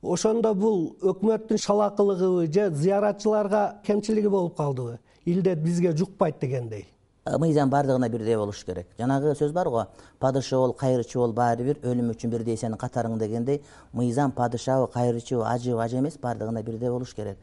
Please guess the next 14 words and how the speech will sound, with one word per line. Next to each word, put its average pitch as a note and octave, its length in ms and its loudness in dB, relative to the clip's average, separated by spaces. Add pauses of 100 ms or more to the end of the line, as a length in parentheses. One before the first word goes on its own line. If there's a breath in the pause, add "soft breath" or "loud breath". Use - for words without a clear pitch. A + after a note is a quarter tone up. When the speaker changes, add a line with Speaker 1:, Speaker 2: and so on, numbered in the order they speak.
(300 loud breath)
Speaker 2:
Алар C3 240 0
ыйык C3+ 240 0
жерден B2 340 0
келди B2+ 280 0
деп, B2 240 -2
ошол B2 240 -4
жерде B2 420 -4 (320 loud breath)
келгендигин, B2 600 -2
э, - 160 -8
бетине B2 480 -2
тосуп B2+ 340 -4
алып, A#2+ 200 2
ошону A#2+ 260 -2
менен A#2+ 300 -2